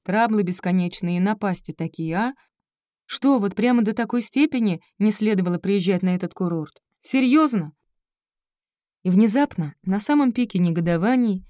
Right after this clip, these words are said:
сетований и недоумений, вдруг появилось перед мысленным взором Дарьи лицо счастливого Павлушки, хохочущего от радости и рассказывающего отмывающей его в ванной маме, как они с Марусей хотели поймать маленькую козочку Лизоньку,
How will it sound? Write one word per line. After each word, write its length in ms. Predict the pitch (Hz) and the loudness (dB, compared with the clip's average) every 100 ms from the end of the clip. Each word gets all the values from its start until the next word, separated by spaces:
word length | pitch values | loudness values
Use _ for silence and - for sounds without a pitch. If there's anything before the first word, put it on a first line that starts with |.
| _ | _
сетований 640 | - - 226 190 180 170 | -8 -2 -2 0 -2 -2
и 160 | - 170 | -2 -2
недоумений, 760 | 160 156 156 165 247 233 208 - - | -2 -2 -2 0 2 0 -2 -8 -4
вдруг 320 | 190 240 - | -2 0 0
появилось 480 | 233 226 226 208 - | 0 0 0 -2 -2
перед 260 | 202 190 | 0 2
мысленным 440 | 185 202 - 185 175 | 2 0 0 0 0
взором 360 | 165 185 175 | 0 -2 0
Дарьи 420 | 175 247 226 151 - _ _ - | 0 -2 -2 -8 -14 _ _ -8
лицо 280 | 185 202 | -4 0
счастливого 520 | 302 254 - 240 226 233 | -2 -2 -2 -2 0 -2
Павлушки, 720 | 226 214 226 226 - - 147 _ _ | -2 -2 -2 -2 -6 -14 -16 _ _
хохочущего 840 | - 180 - 254 262 233 - 185 | -4 -4 0 -2 -2 -6 -4 -2
от 220 | - 175 | -2 -4
радости 580 | 185 226 196 160 - - - _ _ | -2 -2 -2 -6 -10 -18 -20 _ _
и 80 | 175 | -2
рассказывающего 920 | 185 185 277 262 240 220 202 196 190 | -2 0 -2 0 0 -2 -2 -2 -2
отмывающей 800 | 185 190 175 170 175 196 190 - | -2 -6 -2 -2 0 -2 -4 -4
его 260 | 175 151 156 | -4 -2 -4
в 120 | 139 | -4
ванной 300 | 156 190 175 | -2 0 0
маме, 440 | 160 190 262 190 156 _ - | 0 0 0 -2 -6 _ -6
как 200 | 269 269 | -4 0
они 120 | 254 | 0
с 100 | - | 0
Марусей 420 | 226 233 240 185 | 0 0 -2 -6
хотели 340 | 160 151 185 | -6 -4 -4
поймать 400 | 185 180 180 180 | -2 0 0 -2
маленькую 400 | 175 175 175 180 175 | -2 -2 -2 -4 -6
козочку 480 | 175 160 160 - | -4 -6 -6 -6
Лизоньку, 560 | 156 202 233 202 185 185 | -2 -2 -2 -4 -6 -12